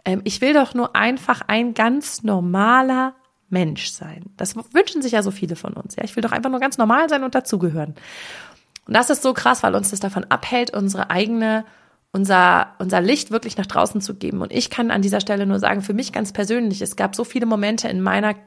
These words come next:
in meinem beruflichen, ich will jetzt mal sagen, beruflichen Karriere, ähm,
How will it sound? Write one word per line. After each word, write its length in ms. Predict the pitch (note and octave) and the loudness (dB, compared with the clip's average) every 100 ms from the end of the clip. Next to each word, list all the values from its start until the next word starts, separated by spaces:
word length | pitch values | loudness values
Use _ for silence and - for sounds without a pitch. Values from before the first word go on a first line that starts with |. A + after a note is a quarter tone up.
| _ _ - | _ _ -12
in 160 | F#3+ F#3+ | -6 -2
meinem 560 | F#3 G3+ G#3 G#3 G3 G3 - - - - | 0 2 2 0 -2 -8 -20 -20 -18 -4
beruflichen, 1000 | G3+ A3+ D4 - B3 - G#3+ G#3 G#3 - | -2 0 0 0 -2 0 2 2 0 -4
ich 120 | - | -2
will 60 | G#3+ | -2
jetzt 100 | C4 | 0
mal 60 | |
sagen, 180 | F3+ F#3+ | 0 2
beruflichen 280 | F#3 F#3+ F#3+ | 0 0 0
Karriere, 500 | F#3 E3 F#3+ B3 F4+ - _ _ _ _ _ _ - | 0 -2 -2 0 0 -2 _ _ _ _ _ _ -2
ähm, 500 | F#3+ F#3 F3+ F#3 F#3 | 4 6 4 2 0